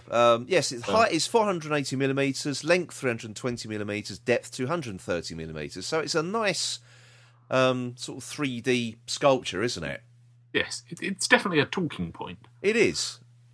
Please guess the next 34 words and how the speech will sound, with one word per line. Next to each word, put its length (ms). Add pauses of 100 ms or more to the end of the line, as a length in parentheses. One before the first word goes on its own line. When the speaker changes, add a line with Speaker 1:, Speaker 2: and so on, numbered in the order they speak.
(100)
Speaker 1:
Um, 400 (100)
probably 240
more 280
than 260
the 80
lift 220
doors 300
in 100
Durham 340 (100)
Police 280
H 220
Q. 420
<laughs> 20
But, 120
Speaker 2:
Yes. 340 (280)
Speaker 1:
um, 460 (480)
yeah, 200
I, 140 (120)
I 20
just 260
can't 400 (380)
justify 520
that 200
price. 540 (500)
Speaker 2:
No. 220 (560)
Speaker 1:
I 60
really 260
can't. 360
That, 160
that 140
is 220
really, 420 (160)
really 320
expensive. 720